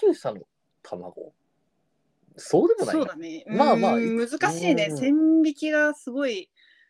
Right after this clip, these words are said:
Speaker 2: 難しくて。いや、それミュージシャンとかも同じだと思うけど。
Speaker 1: あ、まあね。
Speaker 2: どこからがミュージシャンなのかみたいな。
Speaker 1: <laughs> 確かに。
Speaker 2: だから、て-、研究者とか、まあ、研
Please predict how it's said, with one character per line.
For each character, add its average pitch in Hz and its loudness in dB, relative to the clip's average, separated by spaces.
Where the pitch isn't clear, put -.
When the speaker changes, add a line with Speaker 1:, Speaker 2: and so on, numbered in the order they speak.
Speaker 2:
難 220 -8
し - -18
く - -14
て。 196 -10
い 190 -2
や、 226 2
そ - -4
れ 415 -2
ミ 285 4
ュ 370 0
ー 381 -4
ジ - -20
シ - -6
ャ 381 0
ン - -4
と 214 -10
か 185 -10
も 180 -12
同 220 -8
じ 247 -4
だ 262 0
と 190 -16
思 175 -18
う - -20
け 170 -16
ど。 156 -12
Speaker 1:
あ、 139 0
ま 202 6
あ 117 0
ね。 104 -8
Speaker 2:
ど 240 2
こ 339 2
か 349 6
ら 392 4
が 339 6
ミ 247 4
ュ 240 2
ー - -4
ジ 254 -4
シ - -6
ャ 269 -4
ン 196 -14
な 190 -16
の 214 -16
か - -10
み 220 -20
た 226 -10
い - -8
な。 285 -2
Speaker 1:
<laughs> 226 -8
確 214 0
か 135 2
に。 - -20
Speaker 2:
だ 294 -4
か 285 0
ら、 269 0
て-、 359 -8
研 370 -8
究 359 -4
者 214 -8
と 190 -16
か、 185 -12
ま 233 -10
あ、 - -16
研 440 -14